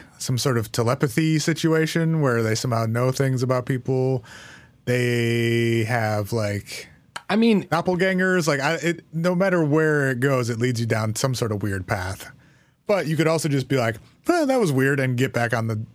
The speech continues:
Speaker 1: freeway and drive home.
Speaker 2: Yeah. I guess the only other thing I would say is, like, I mean, if you are really going super duper ham on a fucking road trip, is there any universe in which these guys did stop? Did, but the wor-, the worked with is the,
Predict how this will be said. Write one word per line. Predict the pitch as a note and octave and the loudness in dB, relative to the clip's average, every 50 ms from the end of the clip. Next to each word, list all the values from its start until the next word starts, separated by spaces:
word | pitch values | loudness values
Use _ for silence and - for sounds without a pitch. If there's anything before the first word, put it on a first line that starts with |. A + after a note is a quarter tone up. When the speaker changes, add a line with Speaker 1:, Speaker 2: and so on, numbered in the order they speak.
| _ _ _ | _ _ _
Speaker 1:
freeway | - - - C3+ A#2+ A#2 A2+ G#2+ | -8 -4 0 0 2 2 2 0
and | G#2 | 0
drive | G#2+ A2+ G2+ G2+ F2+ | 0 0 0 0 0
home. | A2+ G#2+ G2 F#2 - | -2 -2 -4 -4 -4
Speaker 2:
Yeah. | - B2+ B2 B2 A#2+ A#2+ A#2 A#2 A#2 A#2 A#2 A#2 A2+ G#2+ - - _ _ _ _ _ - | -2 0 2 2 2 2 2 2 2 2 2 2 0 -2 -4 -8 _ _ _ _ _ -4
I | C3 C3+ | -4 -2
guess | C#3 D#3 F#3 F#3 F#3 - | 2 2 2 2 2 0
the | - D3+ | 2 2
only | C#3+ C3+ B2+ | 4 4 4
other | A#2 A#2 | 4 2
thing | G2 A2+ A2+ | 2 2 2
I | G#2 | 2
would | G2+ G2 F#2 - | 2 2 0 2
say | - A2+ G2 F2+ | 2 2 2 2
is, | F2 E2+ F2 | 0 -2 -2
like, | F2+ F2 E2+ D#2+ - - _ _ _ _ _ _ _ _ _ _ _ _ _ _ _ _ - | -2 -4 -4 -6 -10 -14 _ _ _ _ _ _ _ _ _ _ _ _ _ _ _ _ -6
I | G#2+ G#2 G2+ | -4 -2 0
mean, | G2 F#2+ F#2 F2+ F2 F2 E2+ E2+ D#2+ - - _ _ | 0 0 -2 -2 -4 -6 -8 -8 -10 -12 -14 _ _
if | - A2+ G2 G2+ | -8 -6 -2 0
you | A2+ A#2 | 2 2
are | A#2 A2+ A2+ G#2+ | 4 4 4 2
really | G#2 G2 G#2 G#2+ G#2 G2+ | 2 2 2 2 2 2
going | F#2+ G2 F#2 F2 F2 F2 | 2 0 0 0 -2 -2
super | F2 - - - - - A#2+ A2+ F#2+ G#2+ G#2 | -4 -4 -4 -4 -2 0 0 0 2 0 0
duper | F#2+ G#2 G#2 - - G2 F#2 | 0 0 -2 0 0 0 0
ham | F#2+ G2 F#2+ F#2 F#2 F2+ F2 | 0 2 2 2 2 0 0
on | F2 F2 E2+ F2 E2+ E2+ E2 D#2+ - - - - | -2 -2 -2 -2 -2 -2 -2 -4 -6 -8 -6 -4
a | A2+ G#2+ | -4 -2
fucking | - G2 F#2+ - F#2 F2+ | -2 -2 -2 -2 -4 -4
road | F2+ F#2 F#2 F#2 F2+ | -4 -2 -2 -2 -2
trip, | E2+ - F#2 E2+ E2+ - - - - - - - - _ _ _ _ - - - - - - - - - - - - - - _ _ - | -4 -4 -4 -4 -4 -6 -8 -10 -14 -16 -16 -18 -20 _ _ _ _ -20 -20 -20 -20 -20 -20 -20 -18 -18 -18 -18 -18 -20 -20 _ _ 0
is | G2+ F2+ | 0 2
there | E2+ F#2+ F#2 F2+ | 2 2 0 0
any | D2+ G#2 F#2+ F#2 F2+ F#2 | 0 0 0 2 2 4
universe | F#2+ F#2+ F#2 E2 F2+ F2+ F2 - - | 4 2 2 2 0 -2 -2 -2 -2
in | G2 | -2
which | F#2 E2+ F2 | -2 -2 -2
these | G2+ F#2+ E2+ | -4 -2 0
guys | E2+ G2 F#2+ F#2+ F#2 | 0 2 2 2 2
did | F2 G#2+ A2 G2 - | 2 0 0 0 0
stop? | - - F#2+ F#2 F#2 F#2 F#2 F#2 | 0 0 0 2 0 0 -2 -2
Did, | F#2+ G2+ F#2+ - - | -2 -2 -2 -2 -2
but | C3 C3+ D#3 D#3 C#3+ | 0 2 2 2 2
the | E3 | 2
wor-, | C#3+ D3+ D3+ C#3 B2+ | 2 2 2 2 2
the | C#3 C#3+ D#3 | 2 2 2
worked | C#3+ C3+ C#3+ C3 G2+ - G#2+ | 4 4 2 2 0 0 -2
with | G#2+ F2+ - | -2 -2 -2
is | F#2 F2 F2 D#2+ D2+ | -2 -4 -4 -6 -6
the, | C#2+ F#2 F#2 E2 | -6 -6 -6 -6